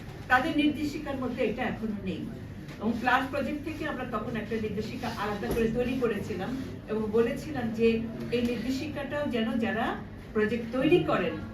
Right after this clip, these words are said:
তাদেরকে ট্রেন আপ করে তারাও যেন সেটা ব্যবহার করতে পারে। পরবর্তীতে সেটা আসলে আর ওই অন্ধকারেই রয়ে গেছে প্রায়, ওই সময় কিছু দিন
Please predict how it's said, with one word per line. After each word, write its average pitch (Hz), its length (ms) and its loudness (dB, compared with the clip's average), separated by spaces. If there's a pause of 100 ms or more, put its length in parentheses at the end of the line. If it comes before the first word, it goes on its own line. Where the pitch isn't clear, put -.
(280)
তাদেরকে 214 380 0
ট্রেন 302 220 -2
আপ 320 180 2
করে 349 160 -2 (100)
তারাও 247 320 0
যেন 277 160 -2 (140)
সেটা - 340 -2 (340)
ব্যবহার 220 380 6
করতে 214 300 0
পারে। - 200 -4 (460)
পরবর্তীতে 269 640 0
সেটা 226 360 -2
আসলে 208 380 -2
আর 190 140 0 (520)
ওই 202 140 2
অন্ধকারেই 214 520 2
রয়ে 185 200 2
গেছে 175 340 -4
প্রায়, 147 180 -2
ওই 196 160 -2
সময় - 300 -2
কিছু 135 240 0
দিন 127 220 0